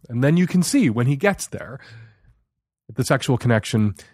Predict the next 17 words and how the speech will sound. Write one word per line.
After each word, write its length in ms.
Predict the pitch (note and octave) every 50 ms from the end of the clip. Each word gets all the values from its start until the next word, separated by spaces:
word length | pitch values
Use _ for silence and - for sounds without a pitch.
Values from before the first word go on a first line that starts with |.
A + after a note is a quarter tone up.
| _ _
is 160 | - A#2+ G#2
still 320 | - - - A#2+ A2 G#2+ G2+
there. 220 | G2+ F#2+ G2 - -
And 180 | B2+ C3+ C#3+ D3+
it 160 | D3+ C#3+ - -
most 760 | E3 D#3 C#3+ E3 F3+ F#3+ F#3+ F#3+ G3 G3 F#3 D#3+ C#3+ -
likely 380 | F3+ F3 F3 E3+ E3+ - F3 F3
will 280 | E3+ E3+ E3+ F3 E3+ D#3
be, 280 | B2+ A2 - - - B2+ - _ _ _ _
so 120 | - - G#2
long 200 | G2 G#2+ A2 G#2+
as 100 | G2 A#2+
you 120 | A#2 G#2+
aren't 260 | A2 A2 G#2+ G#2+ - -
stewing 840 | - - - - - - - D3+ E3 F3 D#3+ C3+ A2+ G#2+ A2+ A#2 A2+ - - - - _ _ _ _ _ _ -
in 140 | A#2 A2
resentment 640 | A2 A2+ G#2 C3 B2 A#2+ A2+ - G#2+ - - - -